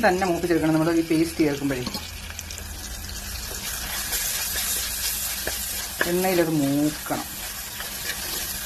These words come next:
മൂത്ത മണം വരണം. വീഡിയോ എടുക്കുന്ന കാരണം ഞാൻ മുളക് പൊടി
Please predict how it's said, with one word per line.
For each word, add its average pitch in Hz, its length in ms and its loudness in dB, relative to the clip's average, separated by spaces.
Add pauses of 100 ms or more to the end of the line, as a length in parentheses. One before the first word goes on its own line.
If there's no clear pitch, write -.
(920)
മൂത്ത 156 240 2 (100)
മണം 139 220 2
വരണം. 131 240 -4 (2250)
വീഡിയോ 208 260 6
എടുക്കുന്ന 185 240 4
കാരണം 180 200 2
ഞാൻ 180 120 4
മുളക് 170 280 4
പൊടി 196 120 2